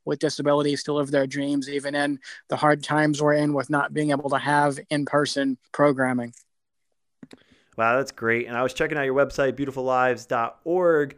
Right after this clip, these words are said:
Speaker 2: after you reached out to me to research a little bit. And I think what you guys are doing is fantastic. I think it's awesome to give back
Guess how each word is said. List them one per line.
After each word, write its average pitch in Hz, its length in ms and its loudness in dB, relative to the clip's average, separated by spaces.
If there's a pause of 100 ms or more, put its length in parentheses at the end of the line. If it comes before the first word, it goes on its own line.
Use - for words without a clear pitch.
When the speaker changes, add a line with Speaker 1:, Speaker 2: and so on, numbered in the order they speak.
(280)
Speaker 2:
after 127 260 -6
you 131 40 -4
reached 127 260 -6
out 170 240 2
to 151 120 -12
me 123 280 -6
to 117 300 -2
research 139 440 -4
a 127 40 -4
little 123 220 2
bit. 147 280 0
And 127 60 -8
I 120 100 -4
think 131 200 -8
what 127 120 -4
you 139 100 -6
guys 131 420 2
are 123 140 -4
doing 131 380 0
is 117 240 -8
fantastic. 143 920 -6
I 117 140 -8
think 127 260 -14
it's 113 140 -14
awesome 143 440 -6
to - 80 -20
give 117 300 -10
back 147 400 -2